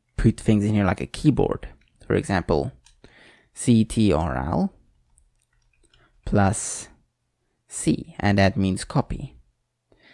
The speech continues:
Now if we do that, normally it looks pretty trash. You can't really tell it's anything different. It looks a tiny bit different, but it's pretty trash. But with Bootstrap, it has really great styling, and I do love that.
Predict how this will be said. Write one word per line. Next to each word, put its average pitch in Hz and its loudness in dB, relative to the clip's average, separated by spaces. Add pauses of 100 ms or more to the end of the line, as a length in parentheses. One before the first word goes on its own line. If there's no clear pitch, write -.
(140)
Now 151 4
if 143 4
we 139 8
do 127 6
that, 131 2
normally 127 4
it 120 0
looks 120 0
pretty 120 2
trash. 107 2
You 110 4
can't 113 0
really 104 4
tell 98 2
it's 82 -2
anything 90 -2
different. 113 0
It 95 2
looks 95 -4
a 107 0
tiny - 0
bit - -6
different, - -6
but - -4
it's - -12
pretty - 0
trash. - -8 (540)
But 160 8
with 151 4
Bootstrap, 139 4
it 117 4
has 110 4
really 127 6
great 107 2
styling, 78 -4
and 104 2
I 98 4
do 104 0
love - -4
that. - -10